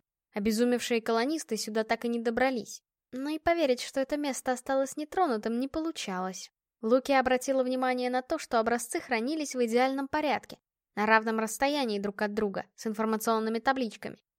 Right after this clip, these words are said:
Этот порядок и позволил определить, что многих образцов не хватает. Их забирали не подряд. Кто-то внимательно изучил хранилище и унес отсюда только то, что было ему нужно.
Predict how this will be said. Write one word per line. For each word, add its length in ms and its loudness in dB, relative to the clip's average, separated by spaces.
Этот 260 -2
порядок 420 2
и 20 -10
позволил 460 2
определить, 580 0
что 220 2
многих 400 -2
образцов 680 2
не 100 -2
хватает. 680 -2
Их 200 -2
забирали 460 2
не 120 0
подряд. 480 0
Кто-то 300 -2
внимательно 640 0
изучил 380 -2
хранилище 640 -2
и 100 0
унес 260 0
отсюда 360 0
только 340 2
то, 240 -2
что 200 -4
было 240 4
ему 240 -2
нужно. 440 -4